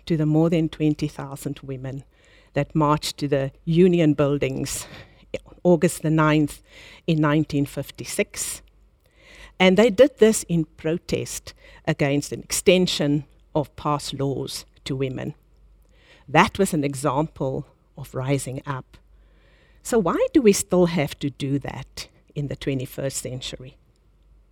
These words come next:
I quote for you, a quote from Lynn White Junior. And she said, "Few inventions have been so simple as the stirrup, but few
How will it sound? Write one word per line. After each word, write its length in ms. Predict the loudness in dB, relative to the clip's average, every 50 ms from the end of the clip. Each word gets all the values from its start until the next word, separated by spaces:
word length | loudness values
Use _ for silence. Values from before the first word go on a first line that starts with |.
| _ _ _ _ _ _ _ _ _ _ _ _ _ _ _ -4
I 80 | -4 -2
quote 340 | 0 4 6 6 6 6 2
for 160 | 0 -4 -4
you, 380 | -2 -2 -2 -6 -6 -8 -12 -14 _ _ _ _ _ _ _ _ _ _ -20
a 60 | -16
quote 340 | -4 2 4 4 4 4 0
from 500 | -6 -4 -2 0 0 0 -2 -6 -10 -12 _ _ -6
Lynn 440 | 0 2 4 4 6 4 4 0 -2
White 500 | -2 -2 -2 0 -2 -2 -8 -14 -20 -20 -16 -10
Junior. 460 | -4 -2 -2 -2 -2 -6 -10 -12 -14 _ _ _ _ _ _ _ _ _ _ _ _ _ _ _ _ _ -4
And 160 | -4 -4 -2
she 80 | -2 -4
said, 320 | -4 0 2 2 2 0
"Few 300 | -4 -2 2 4 6 8
inventions 960 | 8 8 8 8 6 4 4 2 -2 -2 -6 -10 -10 -10 -12 -12 -14 -14 -16 _ _ _ _ _ _ _ -2
have 160 | -2 -2 0
been 180 | 0 0 0
so 520 | 0 -6 -4 0 2 4 4 6 4 4 2
simple 760 | 0 -2 -6 -2 0 0 0 0 0 0 -2 -2 -2 -6 -10 -12 _ _ _ _ _ -2
as 400 | 0 2 4 4 2 0 -2 -8 -6
the 100 | -6 -6
stirrup, 640 | -6 -6 -8 -6 -6 -6 -6 -6 -14 -14 -14 -16 _ -20 _ _ _ _ _ _ _ _ _ _ -16
but 300 | -10 -6 -6 -6 -6 -8
few 640 | -16 -18 -6 2 4 6 6 6 4 0 -6 -12